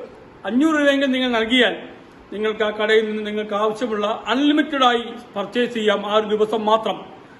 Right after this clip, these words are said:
ജി ജെയ്സ് എന്ന് പറയുന്ന ആ ഫാൻസി കടയിലേക്ക് നിങ്ങൾ വരണം. പൊട്ടും കമ്മലും വളയും മാലയും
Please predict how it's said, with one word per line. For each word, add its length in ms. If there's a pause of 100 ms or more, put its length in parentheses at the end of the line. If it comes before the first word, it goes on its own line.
(160)
ജി 260
ജെയ്സ് 320
എന്ന് 140
പറയുന്ന 480 (340)
ആ 160
ഫാൻസി 380
കടയിലേക്ക് 680 (300)
നിങ്ങൾ 220
വരണം. 600 (180)
പൊട്ടും 360
കമ്മലും 460
വളയും 500
മാലയും 720